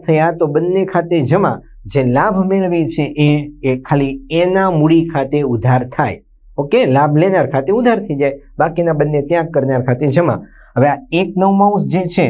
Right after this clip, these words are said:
એની પાઘડી કેટલી અને નિવૃત્ત થઈને જાય છે એના ભાગની પાઘડી કેટલી? તો સાઠ હજાર કુલ પાઘડી છે, એમાં બી જે નિવૃત્ત થઈને ગયો તેના ભાગની પાઘડી સાઠ હજાર ગુણ્યા એક તૃતીયાંશ સરખા હિસ્સે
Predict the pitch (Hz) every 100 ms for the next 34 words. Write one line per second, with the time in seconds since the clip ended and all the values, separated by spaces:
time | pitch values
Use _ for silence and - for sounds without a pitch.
0 | - - _ 160 185 208 185 165 165 165
1 | 143 143 139 139 - - 123 120 139 185
2 | 202 208 196 185 151 165 151 147 143 165
3 | 180 180 160 165 175 160 151 143 139 135
4 | 131 135 135 131 127 165 185 190 160 165
5 | 165 165 202 202 170 143 131 123 139 160
6 | - - - _ 143 143 165 180 190 127
7 | 143 214 208 151 175 156 175 180 180 -
8 | 160 156 151 147 175 180 156 151 147 127
9 | 135 131 127 151 160 156 151 151 131 139
10 | 151 185 196 165 160 127 127 127 147 143
11 | 147 143 139